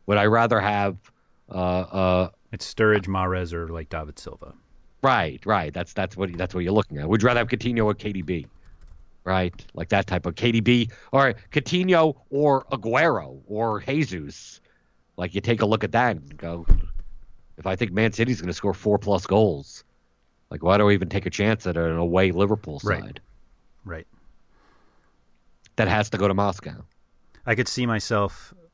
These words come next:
Speaker 2: I wouldn't actually do this because I don't play Sturridge in cash, but, like, taking Sturridge and be like, "Oh, if he doesn't start, then I'll go to Mahrez, and then Mahrez won't start, and I'll have to start Demarai Gray and leave two thousand bucks on the table."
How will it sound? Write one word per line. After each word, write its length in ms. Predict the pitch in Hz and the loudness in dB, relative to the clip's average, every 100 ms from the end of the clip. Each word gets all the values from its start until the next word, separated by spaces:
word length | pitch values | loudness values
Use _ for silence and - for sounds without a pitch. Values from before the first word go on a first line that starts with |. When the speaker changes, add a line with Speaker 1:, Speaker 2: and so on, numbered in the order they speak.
| _ _ | _ _
Speaker 2:
I 80 | 127 | -4
wouldn't 180 | 110 95 | -4 -2
actually 340 | 95 - 87 | -6 -8 -10
do 140 | 82 85 | -8 -10
this 200 | 80 - | -10 -12
because 320 | 90 - 82 | -12 -12 -10
I 200 | 82 82 - | -10 -12 -10
don't 180 | 95 85 | -10 -8
play 140 | 90 | -10
Sturridge 500 | 80 - 82 80 76 | -10 -10 -10 -10 -12
in 100 | 85 80 | -14 -10
cash, 340 | 90 78 - - | -10 -10 -12 -12
but, 100 | 87 | -8
like, 300 | 87 87 - - _ _ _ | -8 -10 -14 -20 _ _ _
taking 320 | - 113 117 104 | -4 -2 -2 -6
Sturridge 480 | - 110 98 90 | -2 0 2 0
and 100 | 92 | -4
be 60 | 92 | -6
like, 240 | 92 87 120 | -6 -6 -4
"Oh, 140 | 107 | -4
if 80 | 90 | -4
he 60 | 117 | -6
doesn't 220 | 98 92 | -6 -8
start, 300 | - 104 95 | -2 -2 -2
then 80 | 92 | -6
I'll 60 | |
go 100 | 87 | -6
to 60 | 87 | -6
Mahrez, 640 | 90 92 87 80 80 78 | -4 -4 -4 -6 -8 -12
and 140 | - 92 | -10 -8
then 100 | 85 | -6
Mahrez 440 | 90 92 90 85 | -4 -2 -4 -6
won't 200 | 90 87 | -10 -12
start, 340 | - 87 82 101 | -10 -8 -8 -10
and 120 | 85 | -10
I'll 100 | 85 | -8
have 180 | 98 - | -10 -10
to 60 | |
start 260 | 98 87 80 | -10 -10 -8
Demarai 400 | 95 87 87 82 | -6 -4 -6 -6
Gray 360 | 87 87 82 85 | -6 -6 -6 -8
and 100 | 82 | -10
leave 320 | 80 - - - | -12 -16 -20 -20
two 160 | - 90 | -12 -10
thousand 320 | 87 80 78 | -10 -10 -12
bucks 220 | 80 - | -14 -14
on 80 | 85 | -16
the 80 | 80 | -14
table." 340 | 85 80 - | -14 -16 -20